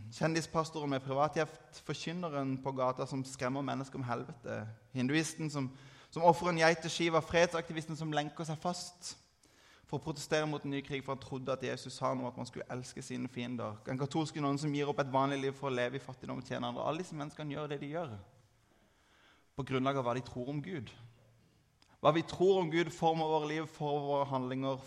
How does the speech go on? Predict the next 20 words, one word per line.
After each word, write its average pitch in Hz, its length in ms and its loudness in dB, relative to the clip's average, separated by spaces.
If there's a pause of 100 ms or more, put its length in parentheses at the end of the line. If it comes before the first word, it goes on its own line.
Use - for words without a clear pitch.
(100)
former 127 420 -2
vår 120 240 -4
framtid. 117 560 -6 (840)
Og 117 80 -8
derfor 117 200 -4
er 139 80 2
det 143 60 -6
så 147 100 -6
viktig 147 300 -8
å - 60 -12
snakke - 340 -10
om. 110 140 -6 (100)
Kan 175 160 6
vi 175 80 6 (320)
forsøke 185 420 4
å 175 60 0
tegne 170 220 2
opp 170 80 -2
et - 120 -6
klart 170 300 4